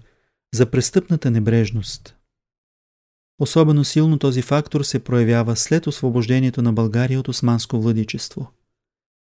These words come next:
По едно странно разбиране, грижата за старините се вменява на шепа специалисти,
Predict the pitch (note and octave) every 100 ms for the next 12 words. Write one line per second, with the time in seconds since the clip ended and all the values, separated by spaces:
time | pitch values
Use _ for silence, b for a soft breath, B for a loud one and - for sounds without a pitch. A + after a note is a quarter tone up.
0 | _ C3+ B2+ E3+ D#3 - D3+ E3+ F#3 F3
1 | A#2+ G2+ A2 B2+ A#2+ A2+ A2+ b b b
2 | - C3 F#3+ F#3 F#3 D3 C3 - B2+ A#2+
3 | D3+ D#3+ - B2+ - B2 C3 C#3 B2+ A#2
4 | - C#3 C3 - A#2+ - A#2+ C#3+ - -
5 | A2+